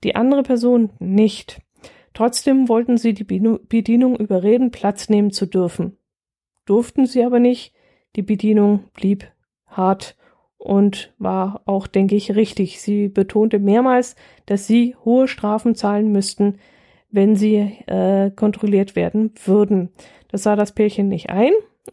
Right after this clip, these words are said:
und war dann dementsprechend unwirsch. Zwei weitere Pärchen mussten genauso aufgeklärt werden wie wir. Das hieß, ähm, aber dann für die Bedienung, sie muss mühsam,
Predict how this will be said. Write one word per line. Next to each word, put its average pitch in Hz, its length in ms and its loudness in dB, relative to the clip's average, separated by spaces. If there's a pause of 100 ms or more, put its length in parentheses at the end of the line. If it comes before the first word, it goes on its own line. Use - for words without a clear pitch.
und 262 680 0
war 214 240 -2
dann 214 260 -2
dementsprechend 202 1080 -2
unwirsch. 185 600 -2 (1400)
Zwei 208 240 -2
weitere 247 260 2
Pärchen 254 520 0
mussten 240 280 2
genauso 214 440 2
aufgeklärt 277 640 0
werden 254 260 2
wie 208 160 -4
wir. 294 320 0
Das 240 200 -4
hieß, - 540 -6
ähm, 226 680 -2 (760)
aber 226 260 -2
dann 220 200 0
für 233 120 -2
die 220 100 -2
Bedienung, 226 500 0
sie 220 180 0
muss 226 380 0
mühsam, 233 720 2